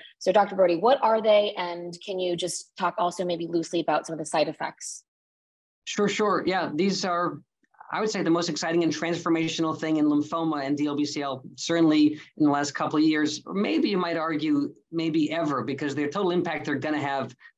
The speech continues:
Speaker 2: my belief in the next few years is gonna be unparalleled. Um, so bispecific antibody. So we talked about an antibody already. We talked about rituximab. So it's an antibody.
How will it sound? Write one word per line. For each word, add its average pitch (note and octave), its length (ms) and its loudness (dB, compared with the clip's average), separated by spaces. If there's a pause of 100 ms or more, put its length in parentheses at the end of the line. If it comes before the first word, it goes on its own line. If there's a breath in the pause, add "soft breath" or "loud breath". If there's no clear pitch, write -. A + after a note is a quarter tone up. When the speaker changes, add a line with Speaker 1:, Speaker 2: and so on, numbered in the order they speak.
(200)
Speaker 2:
my C#3+ 180 -2
belief D3+ 540 0 (280 soft breath)
in C#3 60 2
the C#3 60 2
next D3 220 0
few E3 180 0
years C3+ 300 0
is B2 100 -6
gonna C#3 180 -2
be C3 200 -2
unparalleled. C3+ 760 -2 (220 loud breath)
Um, C#3 320 0
so D3+ 460 2
bispecific E3+ 540 -2
antibody. C#3 680 -2
So - 160 -2
we D#3+ 120 4
talked G3+ 260 -2
about D3+ 280 2
an D#3+ 80 2
antibody E3+ 400 0
already. B2 160 0
We A#2 60 -2
talked E3 160 -4
about D#3+ 140 -2
rituximab. C#3+ 840 -2
So D#3+ 100 -2
it's D3 120 0
an D3 100 4
antibody. D3 680 0